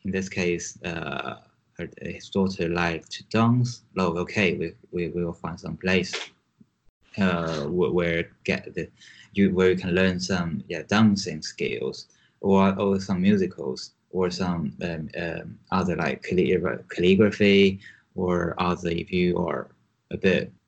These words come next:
talented in math, we got some math special,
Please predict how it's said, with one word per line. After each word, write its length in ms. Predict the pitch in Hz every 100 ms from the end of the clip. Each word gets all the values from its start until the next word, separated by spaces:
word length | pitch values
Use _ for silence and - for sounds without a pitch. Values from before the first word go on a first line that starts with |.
| -
talented 680 | - 92 95 95 95 98 95
in 180 | 90
math, 500 | 95 120 135 139 220 -
we 100 | -
got 160 | - 78
some 200 | - 85
math 300 | 87 92 95
special, 500 | - 113 107 - -